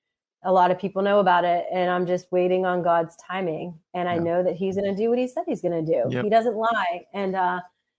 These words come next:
Speaker 1: it looks like I'm crazy, but I don't care. I'm just waiting for God. And, like, I get in the word and I get very encouraged by everybody and their testimonies here about how God does miraculous things.
Speaker 2: Yeah.
Speaker 1: And, and great examples too, you guys.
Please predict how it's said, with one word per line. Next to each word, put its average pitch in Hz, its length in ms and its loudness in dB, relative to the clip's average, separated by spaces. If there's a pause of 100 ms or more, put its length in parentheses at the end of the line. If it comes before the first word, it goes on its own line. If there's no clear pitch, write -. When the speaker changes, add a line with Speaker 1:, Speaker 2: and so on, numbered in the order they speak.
(160)
Speaker 1:
it 202 140 2
looks 214 280 2 (260)
like 202 200 2
I'm 214 140 4
crazy, 208 440 2
but 196 300 2
I 190 100 4
don't 214 220 0
care. 220 420 4
I'm 202 160 2
just 202 220 -2
waiting 202 320 2
for 214 140 -4
God. 202 360 2
And, 196 140 0
like, 202 220 0
I 196 220 4
get 196 420 0
in 208 100 0
the 196 80 2
word 208 400 6
and 202 80 0
I 190 80 0
get 185 180 0
very 202 180 2
encouraged 196 480 -2
by 185 140 4
everybody 196 680 2 (500)
and 190 100 2
their 196 120 2
testimonies 196 580 -2
here 196 300 2
about 170 260 2
how 180 140 2
God 180 300 2
does 175 280 0
miraculous 170 560 -4
things. 170 440 -6 (260)
Speaker 2:
Yeah. 123 180 2
Speaker 1:
And, 185 320 4 (420)
and 214 380 4
great 220 300 6
examples 208 640 0
too, 233 120 -2
you 214 180 2
guys. 180 500 4